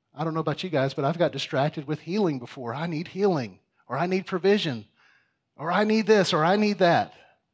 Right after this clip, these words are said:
But are we seeking on what God is doing? I'll tell you another thing. If we go to Matthew eighteen,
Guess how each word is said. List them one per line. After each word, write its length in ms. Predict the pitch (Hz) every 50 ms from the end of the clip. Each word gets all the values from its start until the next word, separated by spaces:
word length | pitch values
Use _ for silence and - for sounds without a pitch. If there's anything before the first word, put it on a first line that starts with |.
| _ _ _ _ _ _ _ _ _ -
But 220 | 170 165 - - _
are 160 | - 160 170
we 140 | 156 160 151
seeking 440 | - - - 208 202 - 202 185 170
on 160 | 160 156 147
what 280 | 147 151 139 - _ _
God 280 | - 135 143 147 143 139
is 180 | 131 117 -
doing? 480 | - - 131 131 127 123 110 101 107 110 _ _ _ _ _ _ _ _ _ _ _ _ _ _ _ _ _ _ _ _ _ _ _ _ _ _ _ _ _ _ _ _ _ _ _ _ _ _ _ _ _ _
I'll 80 | - -
tell 140 | - 175 175
you 140 | 165 156 147
another 260 | 135 139 147 147 135
thing. 400 | - 135 117 117 113 107 101 95 _ _ _ _ _ _ _ _ _ _ _ _ _ _ _ _ _ _ _ _ _ _ _
If 180 | - 131 - -
we 80 | 165 175
go 200 | 156 185 175 170
to 340 | 175 - 160 151 139 135 - _ - - - - - _ _ -
Matthew 440 | 165 160 170 165 - 180 175 165
eighteen, 680 | 151 151 139 - - 165 175 175 147 127 113 107 101